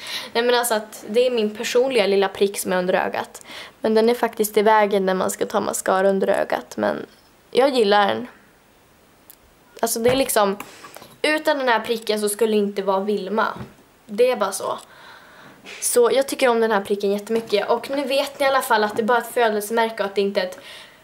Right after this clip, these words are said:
utslag eller... Vad var det någon sa? Det var någon som sa till mig bara, inte på YouTube då, då, men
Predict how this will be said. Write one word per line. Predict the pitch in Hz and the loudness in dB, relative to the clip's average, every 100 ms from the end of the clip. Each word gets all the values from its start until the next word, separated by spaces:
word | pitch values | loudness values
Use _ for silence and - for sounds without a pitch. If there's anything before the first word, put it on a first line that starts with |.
| _ _ | _ _
utslag | - 285 220 208 - - 262 254 220 196 | 0 2 2 -2 -6 0 2 4 4 2
eller... | 208 208 202 202 - - - - - _ _ _ _ - - | 2 2 2 0 -8 -20 -20 -20 -20 _ _ _ _ -16 -4
Vad | 226 | -2
var | 220 | 0
det | |
någon | 220 214 | 0 -2
sa? | 214 214 - 214 - - _ _ _ _ _ _ _ _ _ _ _ _ _ _ - _ _ _ _ _ _ _ _ _ - | 0 -2 -2 -8 -14 -20 _ _ _ _ _ _ _ _ _ _ _ _ _ _ -20 _ _ _ _ _ _ _ _ _ -4
Det | |
var | 233 262 | 0 0
någon | 262 | 0
som | 226 | 0
sa | 233 226 | -2 -2
till | 226 | -2
mig | 208 | -2
bara, | 196 185 208 220 - - | -2 -2 -4 -8 -18 -8
inte | 226 220 | -6 -2
på | 240 | 0
YouTube | 220 214 214 196 | 0 0 -2 -4
då, | 196 190 | 0 0
då, | 185 | 2
men | 202 202 202 214 | -2 -2 -6 -12